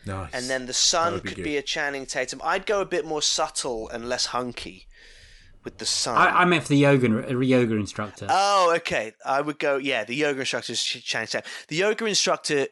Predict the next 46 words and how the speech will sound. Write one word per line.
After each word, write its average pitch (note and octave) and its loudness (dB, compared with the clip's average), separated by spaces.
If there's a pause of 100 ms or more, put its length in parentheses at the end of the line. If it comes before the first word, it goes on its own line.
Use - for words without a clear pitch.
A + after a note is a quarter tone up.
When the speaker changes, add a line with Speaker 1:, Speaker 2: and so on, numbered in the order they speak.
Speaker 2:
is, B2+ 0
um, A2+ -2 (120)
oh - -8
man, A2+ -16 (160)
Tim E3 -6
Robbins C#3 0
in A2 -4
High A#2+ -4
Fidelity, G#2+ -8
that - -4
kind G#2 -6
of G2 -14
thing. - -14 (260)
Speaker 3:
Okay, C#3 6
I'm B2+ 6
with C3 6
you A#2+ 4
Speaker 2:
You A2 4
Speaker 3:
now. G#2+ 4
Speaker 2:
know? G2+ 2
Speaker 1:
Yeah. F#2+ -4 (460)
Speaker 3:
That E3+ 2
Speaker 2:
You E3 0
know, D3 2
like, D3 2
the G3+ 6
Speaker 3:
fucking D3+ 4
Ian D3 6
Speaker 2:
ponytail. A#2 4
Speaker 3:
guy. A#2 0
Speaker 2:
Yeah, C#3+ 0
yeah. C3+ 0
Speaker 3:
<laughs> - -18
Speaker 2:
What C#4 -2
fucking - -4
Speaker 3:
Fucking - -4 (120)
Speaker 2:
Ian F#3+ 0
Speaker 3:
Ian. A#3 4
Speaker 2:
guy? - 2 (320)
Speaker 3:
<laughs> F#3 2 (560)
Speaker 2:
Um, C3+ -4 (440)
that D#3+ 0
bit F3 0
where C3+ 2
Tim C#3 -4
Robbins B2+ 0